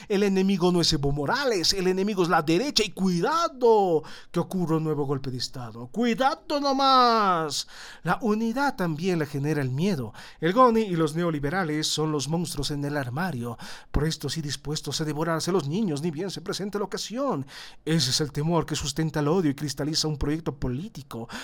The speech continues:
constantemente amenazado por conspiraciones siniestras. Si el temor al neoliberalismo fue invocado cada vez que se, que se pudo, cuando las circunstancias así lo permitían,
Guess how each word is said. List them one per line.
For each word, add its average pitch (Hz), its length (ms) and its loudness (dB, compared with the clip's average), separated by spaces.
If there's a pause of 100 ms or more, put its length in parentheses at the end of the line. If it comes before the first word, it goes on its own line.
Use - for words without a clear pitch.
(100)
constantemente 170 720 4
amenazado 170 640 4
por 160 160 2
conspiraciones 151 720 0
siniestras. 127 1120 -4 (320)
Si - 120 2
el 202 120 4
temor 233 360 6
al 165 200 6
neoliberalismo 156 760 2
fue 180 140 4
invocado 143 480 -2
cada 165 220 -2
vez 190 200 0
que 165 140 -4
se, 135 560 -2
que 131 240 -4
se 120 180 -4
pudo, 160 440 6 (280)
cuando 151 280 4
las 139 100 0
circunstancias 151 720 0
así 156 180 0
lo 160 140 2
permitían, 165 600 0